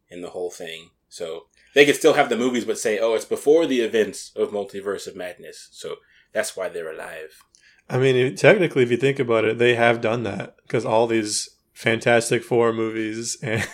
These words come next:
Speaker 2: X-Men movies,
Speaker 1: Yeah.
Speaker 2: you could just say they're prequel. They don't even exist in the timeline at all.
Speaker 1: No, no.
Speaker 2: Um,
Speaker 1: N-, we don't
Speaker 2: no.
Speaker 1: talk about those.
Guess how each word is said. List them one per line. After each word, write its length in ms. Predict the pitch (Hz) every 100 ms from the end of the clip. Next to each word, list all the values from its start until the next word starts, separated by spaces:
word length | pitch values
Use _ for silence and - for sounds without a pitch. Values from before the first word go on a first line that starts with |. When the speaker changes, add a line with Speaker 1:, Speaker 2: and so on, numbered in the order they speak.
| -
Speaker 2:
X-Men 840 | - 233 143 147 - 139 127 127
movies, 920 | 131 170 151 185 - 247 - - - _ - 262 254
Speaker 1:
Yeah. 240 | 120 113
Speaker 2:
you 40 | 98
could 120 | 175
just 220 | 151 156
say 140 | - 151
they're 160 | 147 139
prequel. 760 | 147 135 139 131 117 117 - _ _ - _ _
They 100 | 139
don't 120 | 147 143
even 140 | 123
exist 380 | 113 104 110 -
in 80 | 107
the 80 |
timeline 680 | 104 107 104 104 104 107 120 -
at 100 | 107
all. 400 | 104 107 104 _
Speaker 1:
No, 140 | - - _ _ _ _ _
no. 220 | 85 85 _ -
Speaker 2:
Um, 400 | 110 104 113 113
Speaker 1:
N-, 140 | 101
we 80 | -
don't 120 | 107
Speaker 2:
no. 60 | 107
Speaker 1:
talk 180 | 107 -
about 240 | 101 90 -
those. 480 | 92 92 - -